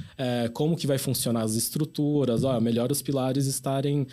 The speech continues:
a cada cinco metros, ou não, vamos fazer a cada seis metros, porque aí eu consigo encaixar, é, a vaga do, o, o apartamento, a planta do apartamento no, na vaga de carro no subsolo.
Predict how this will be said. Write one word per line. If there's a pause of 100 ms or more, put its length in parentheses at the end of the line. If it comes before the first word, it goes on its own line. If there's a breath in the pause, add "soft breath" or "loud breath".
(220 loud breath)
a
cada
cinco
metros,
ou
não,
vamos
fazer
a
cada
seis
metros,
porque
aí
eu
consigo
encaixar, (380 loud breath)
é,
a
vaga
do,
o,
o
apartamento,
a
planta
do
apartamento
no,
na
vaga
de
carro
no
subsolo.